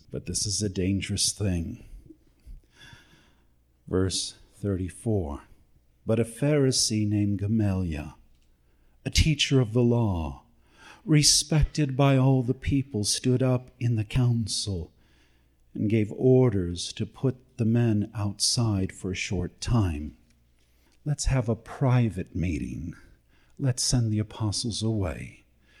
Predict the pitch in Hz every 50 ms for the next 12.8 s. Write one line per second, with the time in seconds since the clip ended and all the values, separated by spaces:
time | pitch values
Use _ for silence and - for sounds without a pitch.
0 | _ _ _ _ - 131 131 - 135 131 127 - - - - - 139 139 131 123
1 | 107 - - - 107 80 73 71 - - - - - - - 107 127 - - 123
2 | 104 117 117 90 - - - - 113 87 73 - - - _ - - - - -
3 | - - - - - - _ - 104 117 120 123 - 131 127 127 131 131 131 127
4 | 123 123 120 120 120 117 110 110 110 110 110 113 113 110 104 104 101 - - -
5 | - - - 110 90 80 101 101 98 - - 113 110 110 120 110 110 113 107 104
6 | 98 85 - - 95 95 92 - - - 90 87 85 82 - 87 87 82 76 76
7 | 82 107 - - - - _ _ _ _ - 107 104 110 117 113 107 - - 120
8 | 107 98 87 78 80 - _ _ - - - - - - - - - _ _ _
9 | _ _ _ _ - - 123 127 131 131 - - 143 135 117 123 110 120 117 113
10 | 117 120 127 131 135 143 147 156 156 160 160 160 156 131 120 135 135 131 113 113
11 | 107 104 110 98 90 90 85 78 76 - - - - - - - 117 123 117 -
12 | - - - - 131 117 113 107 92 85 80 73 69 67 -